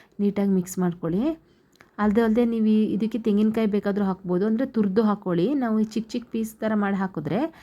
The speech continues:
ರವೆನ ಬಳಿಯೋದಕ್ಕಾಗಲ್ಲ, ಅದಕ್ಕೋಸ್ಕರ. ನೋಡಿ, ಇವಾಗ ಇದು ರೆಡಿಯಾಗಿದೆ. ಇವಾಗ ಇದಕ್ಕೆ ರುಚಿಗೆ ತಕ್ಕಷ್ಟು ಉಪ್ಪು ಹಾಕಿ ನೀಟಾಗಿ ಮಿಕ್ಸ್ ಮಾಡ್ಕೊತೀನಿ ಇನ್ನೊಂದು ಸಲ. ಕೈಯಲ್ಲೇ ಮಿಕ್ಸ್ ಮಾಡ್ಕೊಳ್ಳಿ, ಸೌಟಲ್ಲಿ ಮಿಕ್ಸ್ ಮಾಡೋಕ್ಕಾಗಲ್ಲ, ಇದು ಚೆನ್ನಾಗಾಗಲ್ಲ. ಇದನ್ನು ನೀಟಾಗಿ ಮಿಕ್ಸ್ ಮಾಡ್ಕೊತಾ ಇದ್ದೀನಿ.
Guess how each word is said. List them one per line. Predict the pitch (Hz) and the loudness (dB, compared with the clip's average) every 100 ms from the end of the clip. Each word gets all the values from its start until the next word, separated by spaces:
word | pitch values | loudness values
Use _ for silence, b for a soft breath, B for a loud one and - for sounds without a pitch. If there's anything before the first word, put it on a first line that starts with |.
| B B - | B B -6
ರವೆನ | 202 208 214 214 214 | 0 2 4 4 2
ಬಳಿಯೋದಕ್ಕಾಗಲ್ಲ, | 190 190 190 185 180 175 175 170 | 2 2 2 0 -2 -2 0 -2
ಅದಕ್ಕೋಸ್ಕರ. | 156 170 165 165 156 185 285 254 | -2 -6 -8 -8 -6 -4 -4 -4
ನೋಡಿ, | 196 | -2
ಇವಾಗ | 185 185 | -2 0
ಇದು | 180 170 | -2 0
ರೆಡಿಯಾಗಿದೆ. | 170 190 190 170 156 208 302 | 0 2 0 0 -4 -2 0
ಇವಾಗ | 214 196 190 | 0 0 0
ಇದಕ್ಕೆ | 180 180 | -2 -4
ರುಚಿಗೆ | 180 208 208 | -4 -2 -2
ತಕ್ಕಷ್ಟು | 202 185 185 - | -2 -8 -8 -6
ಉಪ್ಪು | 170 - | -6 -6
ಹಾಕಿ | 175 156 202 320 - b b b b 220 | -8 -6 -4 -4 -6 b b b b -2
ನೀಟಾಗಿ | 226 226 208 | 0 0 2
ಮಿಕ್ಸ್ | 254 202 - | 2 0 -2
ಮಾಡ್ಕೊತೀನಿ | 196 180 175 175 180 | -4 -2 -4 -2 0
ಇನ್ನೊಂದು | 175 180 175 | 0 2 0
ಸಲ. | 175 165 226 330 B B B - | -2 -4 -2 -4 B B B -6
ಕೈಯಲ್ಲೇ | 226 226 233 233 | -2 0 2 2
ಮಿಕ್ಸ್ | 214 214 | 0 0
ಮಾಡ್ಕೊಳ್ಳಿ, | 196 185 185 196 | -2 -2 -2 -2
ಸೌಟಲ್ಲಿ | 233 196 196 202 196 | -2 -2 -2 0 0
ಮಿಕ್ಸ್ | 185 180 185 | 0 -2 -4
ಮಾಡೋಕ್ಕಾಗಲ್ಲ, | 185 180 175 165 175 180 | 0 0 -2 -2 0 0
ಇದು | 165 180 | 0 -2
ಚೆನ್ನಾಗಾಗಲ್ಲ. | 220 190 180 175 160 151 190 311 - b b b b _ - | -4 0 0 0 -2 -2 0 -2 -6 b b b b _ -4
ಇದನ್ನು | 190 208 | 0 2
ನೀಟಾಗಿ | 196 190 190 190 | 2 2 0 0
ಮಿಕ್ಸ್ | 185 180 185 | 0 -2 -2
ಮಾಡ್ಕೊತಾ | 175 175 165 165 | -4 -2 -4 -2
ಇದ್ದೀನಿ. | 160 156 202 320 | -2 0 0 0